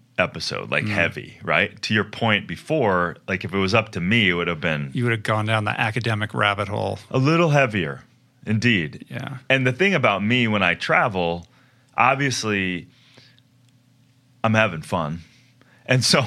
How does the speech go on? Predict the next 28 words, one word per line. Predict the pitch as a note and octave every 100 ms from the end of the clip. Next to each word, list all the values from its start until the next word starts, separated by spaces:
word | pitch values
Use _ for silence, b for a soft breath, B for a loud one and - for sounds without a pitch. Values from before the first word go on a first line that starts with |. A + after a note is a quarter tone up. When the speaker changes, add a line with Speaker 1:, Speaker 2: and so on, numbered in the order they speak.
| -
Speaker 1:
<laughs> | - B2
you | A#2+
know, | B2+ A2 -
a | B2+
little | C#3 D#3+
bit | D3 A#2+
of | A2 F#2
the | F2 F#2+
candor | - C3 C#3+ D#3 A#2 F2+ F2+ F2+ B B -
from | A2+ G#2
the | F#2
show, | - - D3 B2 G2+
they | G2
grabbed | F#2 G#2 G#2+ G2
a | G2+
little | G2+ A2 A2
more | G#2 A2+
than | A#2+ A#2
I | F#2
probably | F#2 - A2 A#2 A#2 A#2+
am, | A2+ G#2 B B B
were | B2
comfortable | B2+ - C3+ D3 D#3+ D#3+ D#3+
Speaker 2:
<laughs> |
Speaker 1:
with. | E3+ G3+ - B B B B -
But | A#2 B2
that's | D#3 D3+
me. | C3 D3 F2+ C#2+